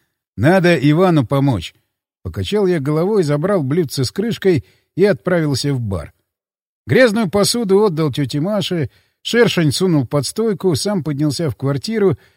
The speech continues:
переоделся и прицепил на пояс кобуру.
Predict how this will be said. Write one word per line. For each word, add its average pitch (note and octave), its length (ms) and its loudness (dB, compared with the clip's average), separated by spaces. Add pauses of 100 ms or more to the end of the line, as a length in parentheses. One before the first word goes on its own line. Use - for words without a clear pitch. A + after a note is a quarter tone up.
(140)
переоделся D#3 640 2
и G3 100 -2
прицепил E3+ 520 -4
на D#3 140 0
пояс D3+ 300 -4
кобуру. C3 500 -6